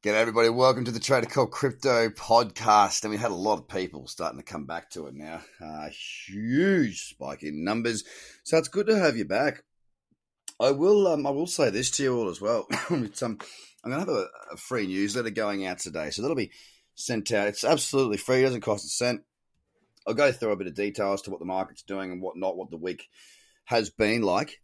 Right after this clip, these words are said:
Uh, and I think it's a worthwhile piece of content to get onto there. So go to trader cobb dot com and you'll find the free sign up for the subscription there. So go fill your boots on that one. Righto, so, <sighs> oh, unfortunately, today is the story of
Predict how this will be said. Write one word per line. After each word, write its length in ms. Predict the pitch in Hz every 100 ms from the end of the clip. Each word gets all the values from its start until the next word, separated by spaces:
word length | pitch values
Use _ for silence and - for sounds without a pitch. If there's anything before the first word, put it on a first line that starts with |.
| 98
Uh, 140 | 95
and 100 | 82
I 60 | 92
think 140 | 110
it's 80 | 90
a 40 |
worthwhile 540 | 87 95 95 - 90 87
piece 260 | - 101
of 60 | 80
content 480 | - 85 87 98 76
to 80 | 69
get 140 | 80
onto 340 | 80 98 -
there. 160 | 98 87
So 140 | 82
go 100 | 98
to 60 | 135
trader 280 | - 117 110
cobb 300 | - 107 90
dot 220 | 95 -
com 340 | - 110 95 - - _ _
and 60 | -
you'll 80 | 92
find 260 | - 120
the 60 | 101
free 320 | - - 104
sign 320 | 98 - 95
up 80 | 90
for 80 | 80
the 60 | 82
subscription 560 | - - 92 - 90
there. 100 | 80
So 160 | 76 82 80
go 180 | 76 92
fill 200 | 80 -
your 140 | 107 95
boots 240 | 120 -
on 160 | 135 131
that 240 | 151 190
one. 240 | 185 139 - _ _ _ _ _ _ - -
Righto, 400 | 123 139 131 113
so, 340 | - 135 131 123 - _ _
<sighs> 440 | _ _ _ _ -
oh, 1500 | 208 190 170 147 123 110 95 82 80 - - - - - - -
unfortunately, 600 | 82 98 90 - 98 113
today 520 | - - 80 80 78
is 240 | 67 76
the 60 | 76
story 420 | - 67 58 69 -
of 300 | 50 50 53